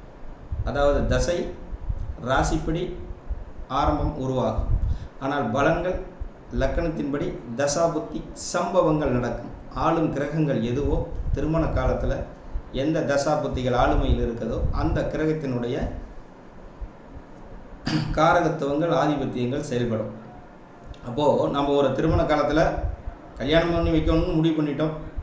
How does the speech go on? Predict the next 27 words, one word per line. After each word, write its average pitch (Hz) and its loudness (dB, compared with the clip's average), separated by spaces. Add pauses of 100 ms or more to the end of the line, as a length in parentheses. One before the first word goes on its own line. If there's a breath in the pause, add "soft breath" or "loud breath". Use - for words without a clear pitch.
குழந்தைங்களுக்கு. 139 0 (840 loud breath)
அப்படி 147 4
ஜாதகத்தை 160 4
எடுக்கும்போது 151 4
நம்ம 151 4
எந்த, 147 2
எந்த 185 4
அலையாம 156 4 (240)
என்ன 180 2
லக்கணம், 151 0
எந்த 180 0
திசையை 165 2
நோக்கி 156 2
அந்த 147 2
லக்கண 143 4
பார்வை 143 4
இருக்குது 123 2
அப்படிங்கிறத 143 2
பொறுத்து 131 0
எந்த 185 2
பாவம் 156 4
ஜாயிண்ட் 139 6
ஆகுது, - 2
அது 160 4
என்ன 190 4
திசையை 156 2
குறிக்குது 120 -2